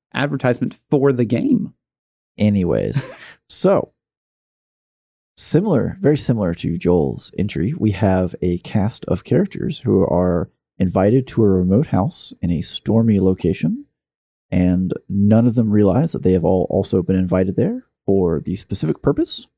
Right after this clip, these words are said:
Speaker 2: which is everyone is being blackmailed by one other person at the house. And yeah, hijinks ensue because people kind of start dying off.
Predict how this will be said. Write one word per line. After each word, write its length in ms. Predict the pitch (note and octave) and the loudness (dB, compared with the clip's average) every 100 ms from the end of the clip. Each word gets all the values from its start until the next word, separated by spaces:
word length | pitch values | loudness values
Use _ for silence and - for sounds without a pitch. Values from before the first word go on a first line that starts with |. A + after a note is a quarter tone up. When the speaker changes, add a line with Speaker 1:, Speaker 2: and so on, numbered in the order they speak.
| _ _ _ _ | _ _ _ _
Speaker 2:
which 180 | G2+ G#2 | -2 0
is 160 | F#2 - | 0 0
everyone 280 | B2 C#3 | 2 2
is 80 | A#2 | 2
being 300 | - A#2 A2 | 0 0 0
blackmailed 920 | F#2 F#2 G2 - - - G1+ G1+ - - | -2 0 0 -4 -4 -4 -4 -10 -8 -2
by 500 | F2+ D#2+ D2+ E2 - _ _ | -2 -2 -2 -4 -8 _ _
one 540 | F2+ F#2+ G2+ G2 E2 - - | -2 0 2 0 -2 -4 0
other 180 | G#2+ G#2+ | 0 0
person 380 | - A2+ - - | -2 -4 -4 -4
at 120 | - | -6
the 80 | - | -6
house. 480 | G#2+ F#3+ D#4 - - _ _ _ _ _ _ _ _ _ _ _ | -4 -4 -4 -14 -18 _ _ _ _ _ _ _ _ _ _ _
And 600 | G2+ G#2 A#2 A#2+ A#2+ A#2+ - - _ _ _ _ _ _ | 2 4 6 6 4 2 -2 -14 _ _ _ _ _ _
yeah, 460 | G#2 A#2+ C#3 G3+ B2 | -2 0 2 2 2
hijinks 480 | A2 B2 F3 - | 0 0 -4 -4
ensue 380 | C3 B2 D#3+ G#3 | -6 -2 0 0
because 280 | - - G2 | 0 0 0
people 280 | B2 B2 C#3+ | 0 -2 -2
kind 200 | - C#3+ | 0 -2
of 60 | D3 | 0
start 300 | C3+ C3 - _ _ | -2 -2 -6 _ _
dying 280 | G#2 A2 C#3 | 0 0 0
off. 420 | B2 G3 - _ | 0 -2 -6 _